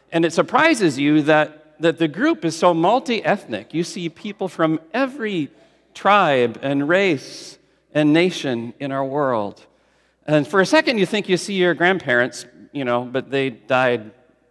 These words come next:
nine years ago, so you put that thought out of your mind. And, uh, you walk in further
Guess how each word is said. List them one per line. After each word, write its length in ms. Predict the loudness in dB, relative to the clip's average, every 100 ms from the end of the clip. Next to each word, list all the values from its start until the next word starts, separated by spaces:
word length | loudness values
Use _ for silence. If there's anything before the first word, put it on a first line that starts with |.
| -8
nine 200 | -6 -6
years 200 | -8 -10
ago, 380 | -10 -10 -10 -16
so 480 | -18 -10 -8 -8 -12 _
you 140 | -16
put 320 | -14 -12 -8 -6
that 160 | -6
thought 260 | -4 -4 -4 -10
out 160 | -10
of 40 | -10
your 100 | -12
mind. 340 | -12 -14 -16 _ _ _ _ _ _ _ _ _ -4
And, 320 | 0 2 4
uh, 240 | 4 4 2
you 100 | 2
walk 280 | 4 2 2
in 120 | 0
further 640 | 2 4 4 4 2 0